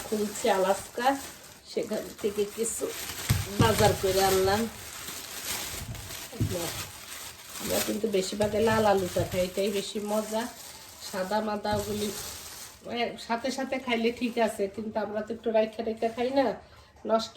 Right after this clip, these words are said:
হয়ে যায়। আর আনছি আপনার ওই দিনও পলাশ চাল আনছি, তারপরে মহিলা বলতেছে যে এই চালগুলো আপনার কি জানি বলে, উম, buy one get one free। তো একটা ফোরটিন নাইনটি নাইন কইরা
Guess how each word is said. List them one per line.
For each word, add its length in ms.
হয়ে 280
যায়। 180
আর 80
আনছি 240
আপনার 320
ওই 160
দিনও 280
পলাশ 320
চাল 260
আনছি, 280
তারপরে 400
মহিলা 280
বলতেছে 460
যে 100
এই 80
চালগুলো 560
আপনার 340
কি 80
জানি 200
বলে, 220
উম, 160
buy 140
one 180
get 200
one 120
free। 260
তো 60
একটা 180
ফোরটিন 380
নাইনটি 280
নাইন 220
কইরা 260